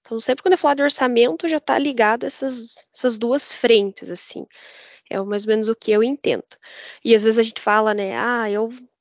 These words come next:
é, vou fazer orçamento lá anual", mas ele impacta todo dia, todo momento ali <laughs> a nossa,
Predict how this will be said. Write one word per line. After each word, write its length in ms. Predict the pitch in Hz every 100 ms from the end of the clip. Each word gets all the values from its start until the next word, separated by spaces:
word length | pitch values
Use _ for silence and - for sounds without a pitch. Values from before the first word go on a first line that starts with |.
| _
é, 220 | - 202 202
vou 80 |
fazer 260 | 208 233 226
orçamento 520 | 233 240 220 220 226
lá 120 | 220 220
anual", 720 | 226 220 208 202 208 156 381 _ _ -
mas 260 | 226 220
ele 140 | 226 247
impacta 720 | 254 220 233 - 269 262 285 -
todo 220 | 285 320
dia, 360 | 208 226 254
todo 280 | 262 247 254
momento 420 | 285 247 226 226 233
ali 60 |
<laughs> 240 | - 254 196
a 20 |
nossa, 380 | 233 - 247